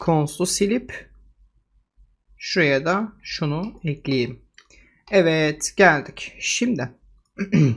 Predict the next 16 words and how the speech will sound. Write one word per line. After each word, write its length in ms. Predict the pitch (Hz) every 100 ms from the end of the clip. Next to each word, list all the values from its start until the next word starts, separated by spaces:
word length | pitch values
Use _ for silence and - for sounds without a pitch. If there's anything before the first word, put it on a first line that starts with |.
| - - _ - - _ - - _ - - - - _
burada 360 | 190 226 180 175
message 500 | 180 175 - 170 165
kapatabilirim. 760 | 165 165 165 160 156 170 196 - -
A 40 | 175
I, 300 | 165 147 - 190
burası 440 | 202 170 - 147
bizim 240 | 139 135
için 200 | 123 -
önemli. 640 | 139 135 127 139 190 269 - _ - - - - -
Message 680 | 160 185 196 - 254 285 -
listemizi 880 | 180 151 - 180 165 147 127 120 - - - - - _ - _ -
içine 680 | 190 190 - 196 135 120 151 - 147
value 480 | 151 175 190 220
nokta 540 | 185 147 - 117 113 -
add 320 | 160 185 190 -
diyerek 600 | 226 202 214 208 -